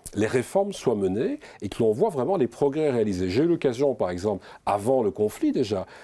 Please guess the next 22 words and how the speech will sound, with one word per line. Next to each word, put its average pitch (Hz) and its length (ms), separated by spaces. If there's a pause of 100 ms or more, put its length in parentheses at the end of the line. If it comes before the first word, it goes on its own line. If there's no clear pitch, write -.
(140)
de 104 120
parler 117 500
avec 90 240
les 90 100
autorités 90 540
de 82 100
Moldavie 92 600
ou 98 60
de 85 100
Géorgie 90 500
sur 98 220
les 87 80
réformes, 160 500 (160)
en 98 140
particulier 101 560
de 92 80
la 87 80
justice, 95 400
puisque 104 260
c'est - 160
peut-être - 340
le, 90 160